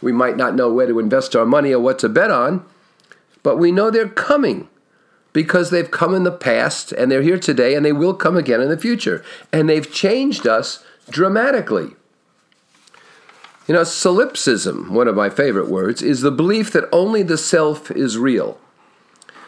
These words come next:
You might say that an ostrich is somewhat solipsist because the big birds put their heads under the sand when they fear danger, and so they can't see it, and so it disappears. It's a solipsist kind of attitude.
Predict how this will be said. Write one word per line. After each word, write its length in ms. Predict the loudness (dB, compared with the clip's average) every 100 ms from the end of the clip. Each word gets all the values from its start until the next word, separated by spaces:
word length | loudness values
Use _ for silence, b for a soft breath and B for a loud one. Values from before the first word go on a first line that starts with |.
| B 0
You 80 |
might 220 | 2 2 0
say 180 | 0
that 160 | 0 0
an 120 | 0
ostrich 600 | 2 0 -2 -4 -4 -4
is 360 | -2 -2 -6 -8
somewhat 380 | 0 2 2 0
solipsist 720 | 0 0 0 0 0 0 -2
because 480 | -4 0 0 -2 -4 -12 B B B B -4
the 80 | 0
big 240 | 0 0
birds 280 | 0 0 0
put 240 | 0 0
their 160 | 2 0
heads 380 | 2 0 2 0
under 220 | 2 0
the 120 | -2
sand 480 | 0 0 2 2 0
when 200 | 0 2
they 340 | 2 0 -4 -10 B B
fear 220 | 0 2
danger, 520 | 2 2 2 -2 -6 _ -6
and 180 | -4 0
so 120 | 0
they 160 | 0
can't 300 | 0 0 0
see 320 | -2 0 2 2
it, 220 | -2 -10 b b b -2
and 220 | -2 0
so 260 | 0 2
it 120 | 0 0
disappears. 680 | -2 -2 0 0 0 -4
It's 200 | -8 -6
a 40 | -6
solipsist 800 | 0 0 2 0 0 -2 -2 0
kind 260 | 0 2
of 80 | 0
attitude. 560 | 0 0 -2 -4 -4